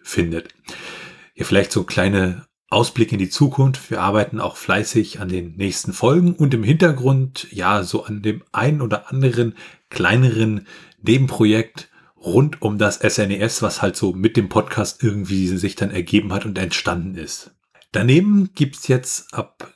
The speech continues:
dieser Folge sozusagen, ähm, könnt ihr auf unseren Discord-Server kommen, der halt entsprechend offen verfügbar ist und, ähm, für unsere Steady-Unterstützer, da gibt's dann natürlich da extra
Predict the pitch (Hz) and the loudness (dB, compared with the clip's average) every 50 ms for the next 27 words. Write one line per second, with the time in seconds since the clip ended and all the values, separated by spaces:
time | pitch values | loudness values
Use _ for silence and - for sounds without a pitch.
0 | _ _ _ - 123 113 113 110 - - 123 120 131 131 127 104 117 107 - - | _ _ _ -4 -2 0 0 0 0 2 2 2 4 4 4 4 2 2 2 0
1 | - 110 90 - 95 87 104 110 110 117 113 110 113 - - 101 98 98 98 101 | 0 0 0 0 0 0 0 0 0 -2 -6 -10 -10 -8 -6 -4 -4 -4 -6 -8
2 | 98 95 90 - _ _ _ - - 117 113 - 117 110 104 - - 107 92 90 | -12 -14 -16 -18 _ _ _ -2 0 0 2 4 2 2 2 0 -4 -6 -4 -2
3 | 92 87 82 82 82 160 160 - - - 165 165 165 - - - - - - - | -2 -2 -4 -2 -2 0 0 0 2 0 0 0 0 -6 -12 -20 -16 -10 -2 0
4 | 147 147 143 143 135 135 - - - 131 143 156 156 151 147 - _ _ _ _ | 0 2 2 0 -2 -4 -6 -2 0 2 2 2 2 0 -2 -6 _ _ _ _
5 | - 117 104 101 98 98 - - 101 95 - - 95 85 - - 101 90 - 101 | 0 2 2 2 2 0 0 -2 -2 -4 -4 -4 -8 -10 -6 -4 -4 -4 -4 -6
6 | 95 - - - - 104 92 - - - - 165 156 - 170 151 143 139 143 139 | -6 -6 -6 -6 -6 -6 -6 -6 -6 -2 -2 -2 2 2 2 2 4 2 0 0
7 | - - - - - - 120 110 101 101 98 98 95 92 - - - 107 98 92 | -2 -6 -8 -10 -2 2 2 4 4 2 0 -4 -6 -8 -10 -8 -2 0 2 2
8 | 90 90 90 87 85 - - - 95 87 90 92 90 87 - - 110 110 131 127 | 2 0 -2 -4 -6 -6 -4 -2 -2 0 0 0 0 0 0 0 0 2 2 2
9 | 107 101 101 - - - - - - - 95 82 - - - _ _ _ - 90 | 2 2 0 0 0 -2 -2 -2 -2 -2 -2 -4 -6 -12 -20 _ _ _ -4 -2
10 | 90 87 90 - - - 87 85 85 85 - - - 85 82 - - - 80 78 | -2 -2 -2 -4 -4 -4 -4 -4 -4 -6 -8 -6 -6 -8 -8 -6 -4 -4 -2 -2
11 | 76 - - - - - - - - - - - - - _ _ - 101 - - | -4 -6 -10 -18 -20 -20 -20 -20 -20 -20 -20 -20 -20 -20 _ _ -4 -4 -2 -2
12 | - - - - 95 98 113 113 - | -4 -4 -2 0 0 0 0 0 -4